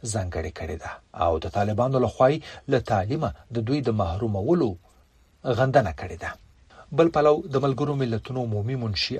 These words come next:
انټونیو ګوتیرش د تعلیم د نړیوالې ورځې په مناسبت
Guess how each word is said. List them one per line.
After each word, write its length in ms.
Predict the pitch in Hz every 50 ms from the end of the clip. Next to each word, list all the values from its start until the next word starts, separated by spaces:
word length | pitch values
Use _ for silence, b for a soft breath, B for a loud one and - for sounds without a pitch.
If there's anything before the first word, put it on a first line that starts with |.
| -
انټونیو 480 | 120 117 104 - 117 123 120 113 110 101 95
ګوتیرش 480 | 98 92 - 117 139 156 180 185 175 - - B B B B B B - 135 117 131
د 20 | 131 135 131 131 - - - - - -
تعلیم 320 | 123 123 120 135 160 160 165 156 147 143 - - 117
د 100 | 117 110 104
نړیوالې 420 | 98 98 107 104 110 113 107 101 92
ورځې 240 | 98 101 92 101 95 -
په 60 | 92 92
مناسبت 560 | 98 95 90 90 - - 95 92 107 110 110